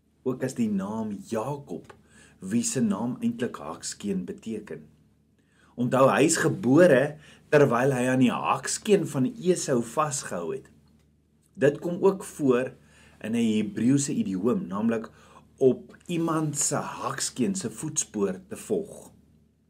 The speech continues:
Die begrip speel 'n baie belangrike rol alreeds vanaf die tuin van Eden.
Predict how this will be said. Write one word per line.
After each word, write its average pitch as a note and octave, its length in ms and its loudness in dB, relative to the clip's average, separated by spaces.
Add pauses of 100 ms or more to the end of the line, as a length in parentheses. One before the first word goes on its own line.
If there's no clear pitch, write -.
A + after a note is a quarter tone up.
(500)
Die B2 120 4
begrip G#3+ 360 6
speel D3+ 300 2
'n A#2 80 2
baie D#3 220 -2
belangrike B2 480 -2
rol F#2 380 -2 (560)
alreeds G#2+ 580 2
vanaf C#3 400 -2
die A2+ 220 -4
tuin A2+ 320 2
van F#2+ 300 -8
Eden. D#2+ 380 -6